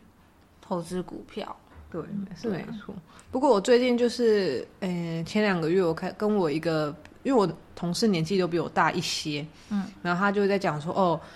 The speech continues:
Speaker 2: 其实像我们这样的工作，你就是买那个什么定额或者是多少钱的，就是固-，
Speaker 1: 嗯。
Speaker 2: 固定两-，固定的那种零股这样子。
Speaker 1: 嗯。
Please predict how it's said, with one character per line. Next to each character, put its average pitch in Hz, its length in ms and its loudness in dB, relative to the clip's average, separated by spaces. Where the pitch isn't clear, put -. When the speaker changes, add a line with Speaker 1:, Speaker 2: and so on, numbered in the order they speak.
Speaker 2:
其 - 120 -4
实 208 100 2
像 240 360 2
我 175 160 -2
们 160 140 -2
这 202 80 -2
样 208 100 2
的 175 140 -2
工 180 180 -2
作， 196 100 0
你 180 180 2
就 247 140 -2
是 277 260 -2
买 170 220 0
那 190 140 0
个 190 120 0
什 180 160 -4
么 143 400 -4
定 240 260 2
额 160 380 0
或 214 180 0
者 202 60 0
是 190 440 2
多 202 120 2
少 165 100 6
钱 147 320 -6
的， 143 120 -6
就 185 180 -2
是 175 80 -2
固-， 269 200 0
Speaker 1:
嗯。 240 120 2
Speaker 2:
固 262 180 8
定 202 280 2
两-， 170 140 -2
固 214 180 0
定 180 260 0
的 151 80 -4
那 180 100 0
种 151 260 -2
零 165 360 -4
股 180 280 -2
这 165 140 -4
样 - 80 -8
子。 208 140 -2
Speaker 1:
嗯。 180 220 -2